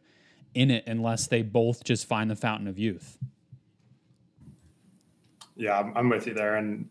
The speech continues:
Speaker 2: and I think Ty Lue is a phenomenal coach, but there's only so much you can do when your rotations are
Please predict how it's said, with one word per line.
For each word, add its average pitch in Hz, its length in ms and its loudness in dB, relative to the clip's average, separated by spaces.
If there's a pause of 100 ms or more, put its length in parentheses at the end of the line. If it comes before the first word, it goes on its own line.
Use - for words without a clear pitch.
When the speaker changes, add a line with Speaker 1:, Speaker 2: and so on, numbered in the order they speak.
Speaker 2:
and 113 140 -6
I 110 80 0
think 120 200 2
Ty 120 180 10
Lue 123 160 10
is 113 80 4
a 113 100 0
phenomenal 110 460 2
coach, 113 520 0
but 104 220 -8
there's 113 160 0
only 120 140 4
so 120 120 0
much 110 220 -2
you 113 80 -2
can 110 120 -6
do 110 220 0
when 107 280 -4
your 113 140 0
rotations 110 480 0
are 107 220 -2